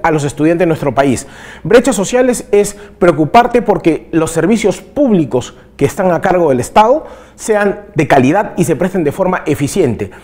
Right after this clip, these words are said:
Educación es importantísimo, pero también tiene que ver con lo que habíamos comentado al comienzo, el tema de titulación de los terrenos de los cientos de miles de familias que hasta hoy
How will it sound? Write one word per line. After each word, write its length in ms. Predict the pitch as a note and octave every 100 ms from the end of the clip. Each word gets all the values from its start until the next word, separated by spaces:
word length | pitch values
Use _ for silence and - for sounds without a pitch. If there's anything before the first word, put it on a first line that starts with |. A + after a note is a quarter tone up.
| - - - -
Educación 580 | F3 E3+ E3+ C4 D4 -
es 160 | F#3+ A3
importantísimo, 880 | G3 E3 - C3 G#3 D#3 A2+ G#2+ - -
pero 200 | - F3
también 640 | F3 F#3 A#3 C#4 A3 - -
tiene 300 | - F#3 E3
que 100 | C#3
ver 420 | B2+ F#3+ A#3+ - -
con 160 | E3+
lo 140 | D#3 D3
que 120 | D3
habíamos 380 | C#3 F#3+ G3+ G3+
comentado 520 | F3 C3 B2 E3+ F3+
al 100 | E3+
comienzo, 560 | E3+ A3 E3+ A#2+ A2 - - - - -
el 180 | B2+ C3
tema 180 | F3 F3+
de 120 | E3+
titulación 1120 | - F3 C3 D#3 C#3 C3 - G#3 F#3+ F#3+ F#3+ - - - _ -
de 160 | C3
los 200 | C#3+ C#3
terrenos 680 | C3+ D3+ F3+ E3+ E3+ E3+ - - - -
de 160 | - D3
los 140 | C#3+
cientos 480 | - A3+ A3+ A3 G#3+
de 80 | E3
miles 260 | G3 G#3+
de 100 | G#3
familias 540 | F#3+ D3+ F3 G3+ G3+ G3
que 80 | E3
hasta 300 | - - C#3+
hoy 280 | G3 D4